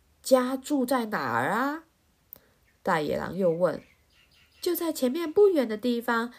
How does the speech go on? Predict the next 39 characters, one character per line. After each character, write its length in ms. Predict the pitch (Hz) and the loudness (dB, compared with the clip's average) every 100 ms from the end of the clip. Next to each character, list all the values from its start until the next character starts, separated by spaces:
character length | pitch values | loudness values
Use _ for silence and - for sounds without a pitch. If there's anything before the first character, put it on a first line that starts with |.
| _ | _
在 240 | 247 208 | 0 0
三 300 | 202 247 254 | 0 -2 -2
棵 180 | 277 285 | -2 -2
大 280 | 277 320 285 | 0 -2 -2
橡 260 | 277 311 285 | -2 -4 -4
树 240 | 302 285 | -2 -2
下。” 400 | 262 294 - - _ _ _ _ - | -2 -2 -2 -4 _ _ _ _ -18
小 240 | - 147 | -8 -8
红 200 | - 160 | -8 -10
帽 360 | 180 190 160 170 _ _ | -6 -4 -6 -8 _ _
一 120 | 311 | -4
点 340 | 254 175 160 | 2 0 0
也 140 | 175 165 | -6 -6
不 160 | - | -6
防。 380 | 165 - - - - _ _ _ _ _ _ _ _ _ _ _ | -8 -8 -10 -16 -20 _ _ _ _ _ _ _ _ _ _ _
大 200 | 208 170 | -6 -6
野 200 | 156 151 | -4 -6
狼 360 | 147 147 151 170 | -6 -8 -10 -12
心 280 | - 214 208 | -10 -10 -10
里 260 | 175 151 - _ _ | -10 -12 -16 _ _
暗 260 | 285 208 | -2 -2
自 220 | - 190 | -4 -6
盘 320 | 156 156 131 147 | -6 -8 -12 -12
算 380 | - 151 - - _ _ _ _ - | -6 -6 -6 -14 _ _ _ _ -18
：“小 300 | - 180 156 | -2 -2 -2
红 240 | 175 175 | -4 -4
帽 440 | 180 170 151 139 - _ | -4 -10 -12 -16 -20 _
又 260 | 269 311 175 | 6 6 6
白 320 | - 151 143 | 0 -8 -6
又 360 | 160 208 190 175 | -4 0 -2 -2
嫩， 280 | 208 170 - - _ _ _ | -6 -6 -10 -20 _ _ _
我 160 | 311 339 | -2 0
得 260 | 302 302 | 0 0
想 340 | 302 - 190 180 | 0 -2 -2 0
办 220 | 247 202 | -2 -2
法 340 | 180 143 147 - | -6 -8 -12 -8
把 200 | 170 277 | -6 -6
她 300 | - 226 220 | -8 -10 -10
和 480 | - 311 277 226 | -10 -4 -4 -4